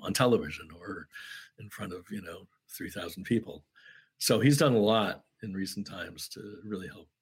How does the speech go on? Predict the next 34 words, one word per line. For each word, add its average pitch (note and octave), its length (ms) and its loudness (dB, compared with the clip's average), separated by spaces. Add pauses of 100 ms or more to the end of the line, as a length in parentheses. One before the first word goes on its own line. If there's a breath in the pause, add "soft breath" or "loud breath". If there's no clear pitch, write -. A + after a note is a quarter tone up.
(320)
propel G#2+ 320 -2
the F#2 80 -6
banjo F2 320 -10
forward F#2+ 400 -4
in G2 80 -2
a G2 40 2
more G#2 220 4
steady F#2+ 460 2
way E2 400 -6 (720)
over G2+ 220 -14
time. E2+ 300 -8
And F#2+ 80 -4
he G2 60 0
put B2 160 4
out G2+ 140 6
two A2 180 2
albums F2+ 320 -2
of D2+ 140 -16
just - 420 -6
banjo F2+ 300 -12
music, D2+ 320 -20 (800 loud breath)
uh, F2+ 200 -16 (260)
you A2 120 -10
know, F2 140 -14
starting D#2+ 460 -8 (920)
eight F#2+ 200 -8
years F#2+ 240 -8
ago, F2+ 180 -12
nine E2 200 -14
years F#2 180 -16
ago, - 120 -14
whatever D#2+ 280 -10
it - 80 -20
was. - 300 -16